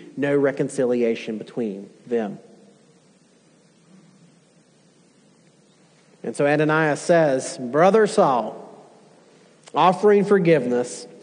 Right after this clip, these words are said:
"I have come to see you healed. I have been sent so that you might regain your sight and be filled with the Holy Spirit."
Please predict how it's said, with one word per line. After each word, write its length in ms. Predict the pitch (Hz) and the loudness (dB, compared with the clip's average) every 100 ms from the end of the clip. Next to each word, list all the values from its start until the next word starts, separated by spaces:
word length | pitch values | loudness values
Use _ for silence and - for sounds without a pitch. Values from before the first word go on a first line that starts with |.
| - - - | -20 -20 -4
"I 340 | 156 170 208 220 | 2 4 4 6
have 300 | 208 165 - | 4 4 2
come 560 | - 208 214 254 226 - - - - - - - _ _ _ _ _ _ _ _ | 2 4 4 2 -2 -6 -14 -18 -20 -20 -20 -20 _ _ _ _ _ _ _ _
to 80 | - | -18
see 160 | - 175 | -4 0
you 240 | 165 175 | 2 0
healed. 440 | 165 131 104 104 - - - - _ _ _ _ _ _ _ - | 0 -2 -2 -4 -10 -20 -20 -20 _ _ _ _ _ _ _ -12
I 140 | 147 160 | -2 0
have 100 | 156 | 2
been 160 | 165 | 0
sent 400 | - - 202 208 | -2 0 2 2
so 80 | 208 | 2
that 80 | 190 | 2
you 120 | 190 | 4
might 140 | 190 170 | 2 2
regain 680 | 151 151 165 196 220 247 226 | 0 2 4 6 4 4 4
your 160 | 240 | 4
sight 500 | 233 - 196 170 175 - - - | 2 2 4 4 2 -2 -14 -4
and 160 | 175 175 | 0 4
be 140 | 170 | 2
filled 460 | 165 - 202 220 196 | 2 4 6 6 4
with 340 | 170 170 - | 4 2 2
the 80 | 143 | -2
Holy 380 | - 147 143 143 | 2 2 2 -2
Spirit." 520 | 143 123 101 95 - | -4 -6 -6 -6 -12